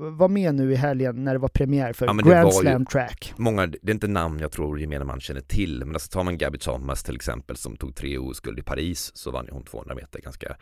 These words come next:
Speaker 2: enkelt. Tar du Keddy Bednarek som har två raka O S-silver på tvåhundra meter, så var han bra.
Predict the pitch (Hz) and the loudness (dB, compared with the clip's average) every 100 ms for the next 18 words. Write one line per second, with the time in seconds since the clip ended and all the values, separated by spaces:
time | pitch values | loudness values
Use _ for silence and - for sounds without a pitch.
0 | - - - 92 - 87 82 - - - | -20 -8 -4 -4 -2 -2 -2 -8 -14 -4
1 | 73 69 65 53 - 69 67 67 80 - | -2 0 -2 -4 -6 -6 -4 -4 -4 -2
2 | 85 80 - 76 65 64 - 67 60 71 | -2 -2 -4 -8 -8 -8 -10 -8 -6 -6
3 | 65 71 67 - 90 80 - - 64 69 | -6 -4 -6 -4 -4 -4 -6 -10 -10 -6
4 | 92 - 85 - - 76 82 87 82 | -6 -4 -8 -8 -8 -8 -4 -2 -2